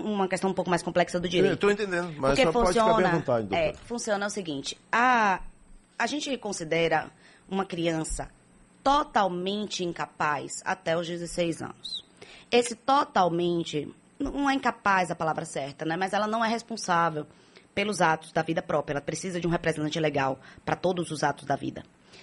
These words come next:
Speaker 1: até os dezesseis. Até os dezesseis não correm prazos prescricional pra essa criança. Então, se essa criança, ela, o pai dela, por exemplo, tá, foi encarcerado, a mãe dela foi encarcerada, e ela não tem representante legal, ou não sabe,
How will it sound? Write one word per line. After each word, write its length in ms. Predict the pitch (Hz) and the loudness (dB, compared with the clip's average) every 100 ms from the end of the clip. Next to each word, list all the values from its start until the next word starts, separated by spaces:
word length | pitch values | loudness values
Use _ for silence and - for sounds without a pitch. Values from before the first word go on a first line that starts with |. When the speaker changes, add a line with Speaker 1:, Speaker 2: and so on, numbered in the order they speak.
| - | -6
Speaker 1:
até 280 | - 202 156 | -2 0 0
os 80 | 147 | 0
dezesseis. 640 | 143 160 160 - - - - _ - _ _ | -2 -4 -6 -12 -16 -20 -20 _ -20 _ _
Até 320 | - 294 - 311 | -2 0 2 2
os 80 | |
dezesseis 420 | 233 185 175 202 190 | 2 -2 -2 -2 0
não 140 | 196 | -2
correm 260 | - 202 120 | 0 0 0
prazos 760 | - 151 156 143 143 - - - | 2 2 2 0 -6 -12 -14 -2
prescricional 640 | 170 170 185 175 180 156 | 0 0 -4 -4 0 0
pra 100 | 156 | -2
essa 140 | 180 180 | -6 -8
criança. 580 | 208 202 147 - - - _ _ - - - | -6 -6 -6 -10 -18 -20 _ _ -20 -20 -8
Então, 160 | - 262 | -2 -2
se 140 | - | 2
essa 200 | 302 294 | 4 2
criança, 580 | 285 220 165 139 - - - - | 0 -2 -2 -4 -10 -16 -16 0
ela, 260 | 185 180 175 - _ | 4 4 0 -10 _
o 100 | - | -10
pai 280 | 170 180 175 | 0 2 2
dela, 300 | 160 147 143 | 2 0 -2
por 140 | - | -8
exemplo, 380 | - 139 135 - - _ _ _ | -10 -8 -12 -14 -20 _ _ _
tá, 80 | 165 | -4
foi 160 | - 165 | 0 0
encarcerado, 680 | 165 165 175 151 139 131 139 | 0 0 2 2 0 -2 -2
a 60 | |
mãe 200 | 151 165 | 0 0
dela 200 | 156 147 | 0 0
foi 120 | 147 143 | -2 -8
encarcerada, 540 | 143 - 143 127 - - - - - - - | -8 -6 -4 -4 -8 -18 -20 -20 -20 -20 -2
e 160 | 262 240 | 4 6
ela 220 | 190 185 | 8 6
não 180 | 196 220 | 0 -2
tem 140 | 185 | -2
representante 500 | 175 170 160 156 156 | -2 0 0 0 -2
legal, 320 | 160 151 147 | -2 0 2
ou 60 | 147 | 4
não 140 | 180 | 2
sabe, 500 | 254 - 190 190 151 | 2 0 2 2 -2